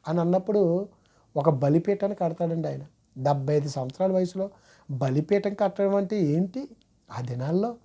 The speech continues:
పెద్ద పెద్ద బండరాలు తీసి అంత ఎత్తుగా వేసి బలిపీఠం ఒకట అలా కట్టుకుంటానే,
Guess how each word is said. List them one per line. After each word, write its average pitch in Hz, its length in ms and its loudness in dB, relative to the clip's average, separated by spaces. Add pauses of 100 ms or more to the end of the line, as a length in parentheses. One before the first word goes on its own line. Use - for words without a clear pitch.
(200)
పెద్ద 131 280 -6
పెద్ద 135 180 -6
బండరాలు 147 600 2
తీసి 185 440 -4 (520)
అంత 175 280 -2
ఎత్తుగా 165 560 6
వేసి 226 560 6 (440)
బలిపీఠం 139 760 -6 (240)
ఒకట - 240 -4 (380)
అలా 151 200 6
కట్టుకుంటానే, 190 760 2